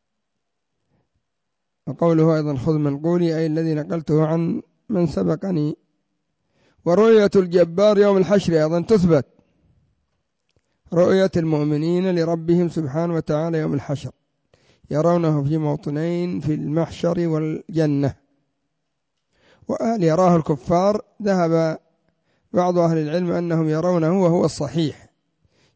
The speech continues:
يرونه ثم يحتجب عنهم، كلا إنهم عن ربهم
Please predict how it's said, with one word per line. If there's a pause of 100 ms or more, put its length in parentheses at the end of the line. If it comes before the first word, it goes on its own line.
يرونه
ثم
يحتجب
عنهم،
كلا
إنهم
عن
ربهم